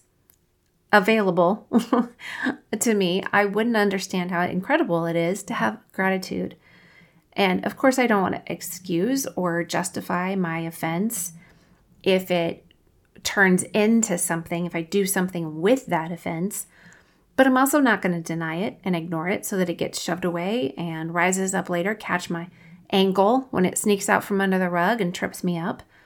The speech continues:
So there's dimension in all of our emotions, and we are supposed to have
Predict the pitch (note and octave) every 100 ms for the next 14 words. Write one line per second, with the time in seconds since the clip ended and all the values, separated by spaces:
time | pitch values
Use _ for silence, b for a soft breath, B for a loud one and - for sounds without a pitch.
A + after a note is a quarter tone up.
0 | b b b b - B3 A#3 A#3 A3+ F#3
1 | G#3 G#3 C#4 D4 G3+ F#3+ F#3+ F#3+ F#3+ -
2 | G3 A3 A#3+ A3+ F#3 D#3+ E3+ E3 F3 B3
3 | - - _ - - _ _ _ _ _
4 | A#3+ A#3 A#3+ D4+ D#4 C#4 - F#3+ - E4+
5 | G4+ - - F3 D#3+ E3